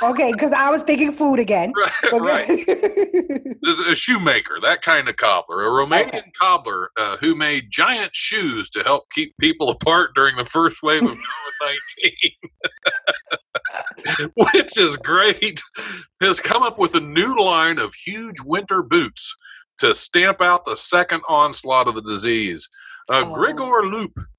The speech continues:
Speaker 2: which I love that name. Uh, wha-, Grigor Loop. Said
Speaker 1: Grigor
Speaker 2: his
Speaker 1: Loop.
Speaker 2: sho-,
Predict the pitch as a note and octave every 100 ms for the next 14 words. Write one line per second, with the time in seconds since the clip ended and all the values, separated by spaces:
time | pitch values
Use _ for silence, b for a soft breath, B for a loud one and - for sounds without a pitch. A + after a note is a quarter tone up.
0 | _ - A2 A2 G#2+ A2+ D#3+ B2 A2+ G2+
1 | F#2+ E2+ D2+ E2 G#2+ G#2 A2 G#2+ G#2 C3+
2 | D#3 D#3 D3 B2+ B2 F#2+ - - _ _
3 | b b b E3 F3 E3+ F#3 E3+ E3+ -
4 | -